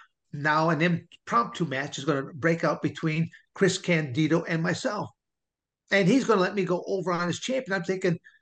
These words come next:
this man has never met me before. He doesn't know what kind of a character I am, what my background is. And I'm thinking, and this guy is gonna let me go to his organization, Smoky Mountain Wrestling, and let me go over on his champion. I'm thinking,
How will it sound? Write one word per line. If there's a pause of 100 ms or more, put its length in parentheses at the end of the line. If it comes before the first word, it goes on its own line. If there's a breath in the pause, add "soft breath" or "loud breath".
(180 soft breath)
this
man
has
never
met
me
before.
He
doesn't
know
what
kind
of
a
character
I
am, (720)
what
my
background
is.
And
I'm
thinking, (320 soft breath)
and
this (260)
guy
is
gonna
let
me
go
to
his
organization,
Smoky
Mountain
Wrestling, (880)
and
let
me
go
over
on
his
champion.
I'm
thinking,